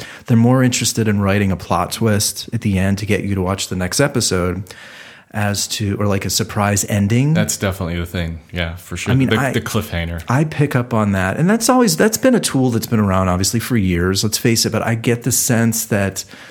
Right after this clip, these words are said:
Speaker 1: there was less reliance on it. I, I just feel it when, <laughs> when I watch a show. It, they just, they're pretty uninteresting, and in the last five minutes, they're doing something, and that's enough to get you to watch the next one.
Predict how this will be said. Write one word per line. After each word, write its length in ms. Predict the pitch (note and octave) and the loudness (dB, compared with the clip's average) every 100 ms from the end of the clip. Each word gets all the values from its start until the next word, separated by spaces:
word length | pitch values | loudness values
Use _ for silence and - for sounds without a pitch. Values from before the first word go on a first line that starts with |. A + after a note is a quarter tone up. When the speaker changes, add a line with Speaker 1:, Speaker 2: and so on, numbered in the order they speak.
| - _ | -20 _
Speaker 1:
there 260 | B2+ A#2 A2 | -2 2 2
was 180 | G#2 A2+ | 2 2
less 340 | G#2+ G#2 - | 2 2 0
reliance 560 | A2 F#2 E2+ G#2 A#2+ C3+ | 0 0 2 2 2 2
on 220 | C#3 D3 | 4 4
it. 240 | F3 - - _ _ _ _ _ _ _ - | 2 -2 -12 _ _ _ _ _ _ _ -2
I, 260 | A#2 A2+ A2+ | 0 2 2
I 80 | A2+ | 2
just 240 | A2 - | 2 0
feel 720 | - - - - - A3 D#3 | -6 -16 -20 -4 2 6 6
it 160 | G2+ G#2 | 4 4
when, 160 | A#2 | 2
<laughs> 180 | G#2+ - | 2 2
when 120 | D3 B2 | 2 4
I 80 | |
watch 380 | A#2 G2 F#2 - | 2 0 -4 -4
a 20 | |
show. 760 | G#2+ - E3 D3+ B2+ B2 B2+ - - - B2+ | -2 0 2 4 4 2 0 -6 -16 -10 -2
It, 180 | A2+ | 0
they 220 | A2+ A2 A2 | 2 2 4
just, 340 | A2 G#2+ - - A2+ | 2 0 -2 -6 -6
they're 180 | A2 - - | -6 -8 -10
pretty 540 | - D3 C#3+ C#3 B2 - | -2 0 2 0 -2 -2
uninteresting, 720 | A2 B2+ B2+ - - B2 A#2 | 0 2 2 2 2 4 4
and 80 | A2 | 4
in 80 | G#2 | 4
the 60 | |
last 280 | G2 G#2+ - | 4 2 0
five 200 | A#2 A2 | 0 2
minutes, 300 | A2 G#2 G2 | 2 0 0
they're 120 | G#2+ | -2
doing 240 | G2 G2+ F#2+ | 2 2 2
something, 480 | G#2 F2+ G#2 F#2 F#2 | 0 0 0 0 0
and 120 | G#2 | 0
that's 160 | G2 | 0
enough 300 | A2 G2+ F#2 - | 0 0 -2 -4
to 80 | |
get 140 | F#2 D#2+ | -4 -2
you 80 | F2+ | -2
to 60 | |
watch 240 | E2+ E2 E2+ | 0 -2 -2
the 60 | |
next 220 | D#2+ - F2+ | -4 -4 -6
one. 200 | D#2+ | -6